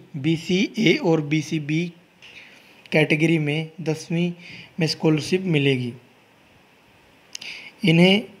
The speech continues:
मिलती है यह प्रोत-, प्रोत्साहन राशि। टेंथ वाले बच्चों को मिलेंगे आठ हज़ार रुपये scholarship के रूप में, और प्लस टू वाले बच्चों को मिलेंगे आठ से नौ हज़ार रुपये। बीए पास को मिलेंगे नौ,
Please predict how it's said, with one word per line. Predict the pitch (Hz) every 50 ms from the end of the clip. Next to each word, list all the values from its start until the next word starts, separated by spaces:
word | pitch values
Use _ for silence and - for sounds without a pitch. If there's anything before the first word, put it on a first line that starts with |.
| _ _ _ _ _ _ _ _ _ -
मिलती | 175 170 170 160 156 - 180 180
है | 175 165 160
यह | 156 156 160 160
प्रोत-, | 160 - 151 151 143 - - - _ _ _
प्रोत्साहन | - 165 160 156 156 - 156 143 143 160 156
राशि। | 143 143 135 123 131 - 127 123 127 127 - - - - - - _ _ _ _ _ _ _ _ - _ _ _
टेंथ | - 170 175 185 175 -
वाले | 185 180 175 170 175 170
बच्चों | 165 160 160 - 175 170
को | 170 165
मिलेंगे | 165 160 160 160 156 160 180 294 -
आठ | 160 143 139 127 135
हज़ार | 143 139 143 151 151 151
रुपये | 147 147 - 165 175 175 170 - -
scholarship | - - 165 147 143 233 - - - -
के | - 165
रूप | 151 151 139 143
में, | 160 170 180 175 - - - - - - -
और | 156 147
प्लस | - - 170 160 156 160 -
टू | 190 180
वाले | 180 170 165
बच्चों | 160 156 151 156 - - 165 147
को | 147 156
मिलेंगे | 151 147 139 135 135 139 143 165 - -
आठ | 156 151 151 147 -
से | - - 151
नौ | 143 139
हज़ार | 131 127 123 120 123 135 135
रुपये। | 135 131 131 156 165 170 170 - - - - - - - _ 160
बीए | 143 127 147 156 160 170 196 202
पास | 196 202 - 165 160 165 160 - - - - - _ _ _ _ _ _
को | 175 170
मिलेंगे | 160 156 143 139 139 143 156 175
नौ, | 170 156 147 147 151